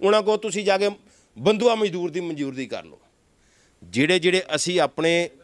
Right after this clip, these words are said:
ਹੱਕ ਦੀਆਂ ਜਿਹੜੀਆਂ ਗੱਲਾਂ ਵਾ, ਅਸੀਂ ਪੰਜਾਬ ਸਰਕਾਰ ਨੂੰ ਵੀ, ਸੈਂਟਰ ਗੌਰਮੈਂਟ ਨੂੰ ਵੀ ਲਿਖ ਕੇ ਆਪਣੇ ਲੈਟਰ ਪੈਡਾਂ ਦਿੱਤੀਆਂ।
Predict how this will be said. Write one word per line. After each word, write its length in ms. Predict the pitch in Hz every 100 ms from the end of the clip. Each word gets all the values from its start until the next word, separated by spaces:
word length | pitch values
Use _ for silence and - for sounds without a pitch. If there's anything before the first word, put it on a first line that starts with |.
| _ _ 123
ਹੱਕ 180 | 120 147
ਦੀਆਂ 160 | 147 156
ਜਿਹੜੀਆਂ 260 | 156 160
ਗੱਲਾਂ 340 | 127 117 139 151
ਵਾ, 160 | 165 - _ _ 113
ਅਸੀਂ 180 | 151
ਪੰਜਾਬ 400 | 143 135 123 117
ਸਰਕਾਰ 420 | 113 151 143 151 151
ਨੂੰ 180 | 160
ਵੀ, 100 | 170 151
ਸੈਂਟਰ 420 | - - 127 117
ਗੌਰਮੈਂਟ 360 | 135 147 156 165
ਨੂੰ 80 | 165
ਵੀ 60 |
ਲਿਖ 180 | 151 127
ਕੇ 120 | 139
ਆਪਣੇ 220 | 147 147 143
ਲੈਟਰ 280 | 127 117
ਪੈਡਾਂ 240 | 120 135 139
ਦਿੱਤੀਆਂ। 440 | 117 - 143 196